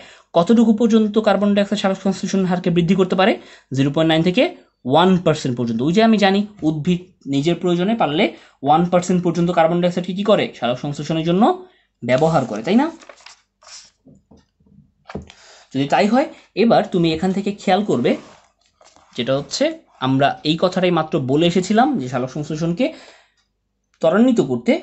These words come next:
উদ্ভিদ কার্বন ডাইঅক্সাইডের ওয়ান পার্সেন্ট পর্যন্ত ব্যবহার করতে পারে। এবং কোন কোন উদ্ভিদ যেন স্পেসিফিক কত ঘনত্বের কার্বন ডাইঅক্সাইড ব্যবহার করে সর্বোচ্চ সালোক সংশ্লেষণের জন্য, তুমি জেনে এসেছিলে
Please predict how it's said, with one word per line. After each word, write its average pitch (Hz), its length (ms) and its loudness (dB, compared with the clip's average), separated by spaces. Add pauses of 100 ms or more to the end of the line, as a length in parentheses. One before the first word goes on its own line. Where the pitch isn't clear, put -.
উদ্ভিদ 139 300 -2
কার্বন 143 280 0
ডাইঅক্সাইডের 185 360 -2
ওয়ান 143 220 2
পার্সেন্ট 147 340 -4
পর্যন্ত 160 320 -2
ব্যবহার 127 560 -2
করতে 156 260 -6
পারে। 104 200 -6 (300)
এবং 127 280 -2 (480)
কোন 226 240 6
কোন 233 180 4
উদ্ভিদ 190 300 2
যেন 220 160 0
স্পেসিফিক 220 760 -2
কত 220 500 2 (340)
ঘনত্বের 160 380 -4
কার্বন 180 380 0
ডাইঅক্সাইড 185 300 -4
ব্যবহার 170 320 2
করে 175 220 0
সর্বোচ্চ 160 320 -2
সালোক 143 220 -2
সংশ্লেষণের 165 500 -4
জন্য, 170 320 0 (300)
তুমি 170 180 4
জেনে 160 200 4
এসেছিলে 208 400 4